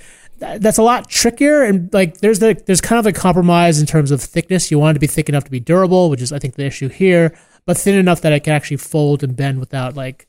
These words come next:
severe creases or, or cracking. Um, but it is doable. It's absolutely doable. Um, and, like, Samsung has shown it here. It is, it is glass, just ultra, ultra thin,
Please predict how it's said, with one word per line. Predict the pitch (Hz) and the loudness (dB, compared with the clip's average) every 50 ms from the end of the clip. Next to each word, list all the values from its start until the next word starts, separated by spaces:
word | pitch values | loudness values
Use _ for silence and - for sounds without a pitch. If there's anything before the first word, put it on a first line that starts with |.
| _ _ _ _ | _ _ _ _
severe | - - - 143 127 135 131 131 | -8 -4 -4 -4 -2 -2 -4 -6
creases | - - - 139 127 - - 135 123 127 | -6 -6 -8 -8 -6 -6 -6 -6 -6 -6
or, | 127 127 | -6 -8
or | - 175 135 | -8 -10 -12
cracking. | - - - - 165 151 143 - - 139 123 123 127 123 - _ _ _ _ _ _ _ _ - | -12 -12 -10 -6 -4 -4 -4 -4 -6 -8 -8 -6 -8 -10 -14 _ _ _ _ _ _ _ _ 0
Um, | 147 143 139 131 143 | 0 2 2 4 2
but | 165 185 | 2 2
it | 208 233 | 4 2
is | 262 277 196 | 2 2 2
doable. | 147 220 226 180 135 127 110 113 135 - | 2 2 2 2 0 -2 -6 -8 -10 -12
It's | - - 165 | -8 -2 -2
absolutely | 160 151 - 165 151 131 143 | -2 0 2 0 2 2 2
doable. | 143 139 123 120 120 120 123 160 - | 2 0 0 -2 -4 -6 -6 -8 -6
Um, | 147 139 135 135 131 131 127 131 - - | -4 -4 -4 -4 -4 -6 -8 -10 -10 -6
and, | 151 147 139 139 143 | -4 -4 -4 -4 -4
like, | 147 143 139 - _ _ | -6 -6 -8 -10 _ _
Samsung | - - 214 240 226 - 233 202 | -2 0 0 0 2 2 2 2
has | 196 - | 2 2
shown | - 202 185 165 | 0 2 2 2
it | |
here. | 147 151 127 123 | 2 2 2 2
It | 139 160 | 0 2
is, | 180 196 180 - - - _ _ _ | 2 2 0 -2 -6 -10 _ _ _
it | - | -4
is | 160 170 | -4 -4
glass, | - - 170 170 160 147 127 - - | 0 2 2 2 2 2 0 -2 -6
just | - - 156 - - - - - - _ _ | -4 -2 0 0 2 0 0 -2 -6 _ _
ultra, | 175 180 185 180 - - 160 - | 0 0 0 2 0 -4 -2 0
ultra | 156 156 - - 143 | -2 -2 -2 -2 -6
thin, | - - 165 165 151 135 123 120 | -4 -2 0 0 0 0 -2 -6